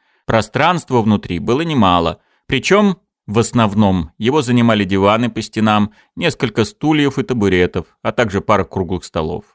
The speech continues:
Смахивало на фуршетную комнату, слишком много места для развлечений.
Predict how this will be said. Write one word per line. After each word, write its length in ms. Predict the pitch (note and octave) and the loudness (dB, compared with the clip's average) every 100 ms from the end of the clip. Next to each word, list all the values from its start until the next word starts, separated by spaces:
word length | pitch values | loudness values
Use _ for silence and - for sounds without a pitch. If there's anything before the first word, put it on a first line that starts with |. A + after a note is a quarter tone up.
| _ _ _ _ | _ _ _ _
Смахивало 600 | - D#3+ G3 F#3+ F3+ F#3 | -4 2 2 2 2 4
на 100 | F3+ | 2
фуршетную 640 | E3 D3+ B2 E3+ - D3+ C3 | 0 -2 0 -2 0 -2 0
комнату, 680 | - A2+ G#2+ G2+ G#2+ F#2 - | 2 4 4 2 0 -4 -6
слишком 420 | - F3 F#3 C#3 | -6 -4 -2 2
много 320 | B2 B2+ G#2 G2+ | 4 4 2 2
места 420 | G2 G2 - F#2 | 2 0 -2 -8
для 180 | F2 F2+ | -4 -4
развлечений. 840 | E2 F2 F2 - D#2 D2 D2+ | -4 -8 -8 -8 -10 -10 -16